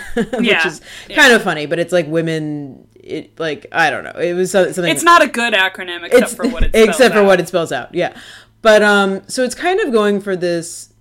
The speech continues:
Speaker 1: you know, feminist message on, on these two fronts. And I liked it with the witch parts, 'cause I kind of felt like it was, like, leaning into the, like, the craftness of it all. Um,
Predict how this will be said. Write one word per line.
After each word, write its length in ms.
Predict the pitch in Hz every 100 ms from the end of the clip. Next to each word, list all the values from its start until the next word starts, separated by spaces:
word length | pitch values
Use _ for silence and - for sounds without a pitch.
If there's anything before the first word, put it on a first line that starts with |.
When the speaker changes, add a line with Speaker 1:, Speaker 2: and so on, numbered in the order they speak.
| _ -
Speaker 1:
you 300 | 165 156 175
know, 140 | 160
feminist 520 | 147 165 160 156 147
message 480 | 156 143 143 143 139
on, 560 | - 139 143 139 135 131 -
on 240 | 143 143
these 380 | 143 139 135 -
two 580 | - 165 156 147 143 135
fronts. 500 | - 151 143 139 -
And 120 | 160 165 -
I 260 | 185 233
liked 640 | 269 208 185 170 170 175 220
it 200 | 202 190
with 180 | 165 156
the 100 | 151
witch 560 | 127 135 139 - -
parts, 520 | - 92 95 82 - -
'cause 220 | 202 170
I 100 | 156
kind 320 | - 170 170
of 100 | 160
felt 200 | 165 147
like 140 | 147 151
it 100 | -
was, 160 | 156
like, 160 | 147 123
leaning 460 | 139 143 147 143
into 320 | 139 135 131 139
the, 340 | 139 120 135 _ _ - _ - _ _ -
like, 340 | 165 143 143
the 220 | - 156 156
craftness 960 | - 165 151 147 - - 180 175 -
of 140 | 175 175
it 80 |
all. 680 | 175 175 175 175 180 180 -
Um, 680 | 160 156 151 147 143 139 139